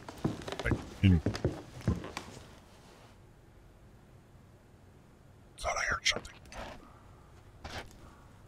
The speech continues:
Nope. Okay, so it's not this telephone. It appears the line was cut at some point, too.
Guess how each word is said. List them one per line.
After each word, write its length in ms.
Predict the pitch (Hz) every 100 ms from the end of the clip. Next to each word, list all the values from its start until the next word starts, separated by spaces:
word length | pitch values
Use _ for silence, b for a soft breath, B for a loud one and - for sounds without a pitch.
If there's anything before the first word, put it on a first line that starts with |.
| - - - - - - - - -
Nope. 200 | - - - - - - - - - - - - - - - - - - - - - - - - -
Okay, 100 | -
so 200 | - -
it's 120 | -
not 240 | 71 -
this 180 | 85 76
telephone. 840 | - 69 50 - - 50 64 73 76 - - - - - - - - - - - -
It 40 |
appears 500 | - - - 127 82
the 60 | 71
line 300 | 76 90 78
was 140 | 62
cut 420 | - - - 73 53
at 120 | -
some 240 | - 62
point, 260 | - 62 -
too. 140 | -